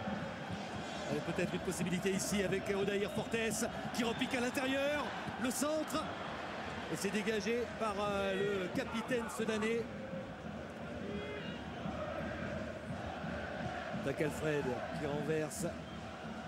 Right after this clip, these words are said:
Récupération immédiate des, euh, joueurs de Sedan, pas pour longtemps,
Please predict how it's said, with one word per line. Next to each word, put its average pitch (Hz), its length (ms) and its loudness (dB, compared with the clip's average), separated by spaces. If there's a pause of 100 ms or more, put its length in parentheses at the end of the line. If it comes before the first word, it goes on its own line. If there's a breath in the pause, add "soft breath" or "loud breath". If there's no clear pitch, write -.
(500)
Récupération 160 540 0
immédiate 170 420 2
des, 165 60 2 (280)
euh, 135 460 0 (200)
joueurs 160 140 0
de 160 80 0
Sedan, 156 260 -2 (100)
pas 175 100 0
pour 165 180 -2
longtemps, 196 400 2